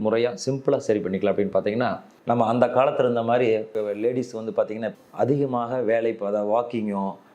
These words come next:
நடக்கிறதோ, அந்த காலத்துல வந்து பார்த்தீங்கன்னா, ரொம்ப தூரம் நடப்போம். ஒரு பஸ் ஸ்டாப்ல இறங்கி வீட்டுக்கு போகணும்னா ரொம்ப தூரம் நடந்து தான் நம்ம போற மாதிரி இருக்கும். ஆனா இப்போலாம் அப்படி கிடையாது. எங்கேயாவது ஒரு இடத்துல போய் நின்னாலும் அந்த இடத்துக்கு நடக்கிறதுக்கு யோசிச்சுக்கிட்டு, அங்கேயே ஃபோனை வச்சுக்கிட்டு, அங்கேயே புக் பண்றாங்க, அங்கேயே வண்டி வருது. So அப்ப என்ன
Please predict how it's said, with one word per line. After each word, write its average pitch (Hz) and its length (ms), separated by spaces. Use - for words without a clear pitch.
நடக்கிறதோ, 117 400
அந்த 110 160
காலத்துல 120 300
வந்து 113 140
பார்த்தீங்கன்னா, 117 380
ரொம்ப 110 200
தூரம் 110 240
நடப்போம். 110 300
ஒரு 113 180
பஸ் 110 120
ஸ்டாப்ல 123 360
இறங்கி 123 220
வீட்டுக்கு 123 260
போகணும்னா 120 380
ரொம்ப 107 180
தூரம் 123 200
நடந்து 110 280
தான் 123 140
நம்ம 110 180
போற 104 220
மாதிரி 101 160
இருக்கும். 90 220
ஆனா 117 180
இப்போலாம் 107 280
அப்படி 107 180
கிடையாது. 98 280
எங்கேயாவது 117 380
ஒரு 110 100
இடத்துல 120 300
போய் 117 160
நின்னாலும் 113 440
அந்த 104 160
இடத்துக்கு 117 280
நடக்கிறதுக்கு 139 500
யோசிச்சுக்கிட்டு, 120 480
அங்கேயே 113 360
ஃபோனை 120 240
வச்சுக்கிட்டு, 113 340
அங்கேயே 123 320
புக் 110 180
பண்றாங்க, 113 400
அங்கேயே 117 280
வண்டி 110 200
வருது. 101 220
So 156 100
அப்ப 120 160
என்ன 151 100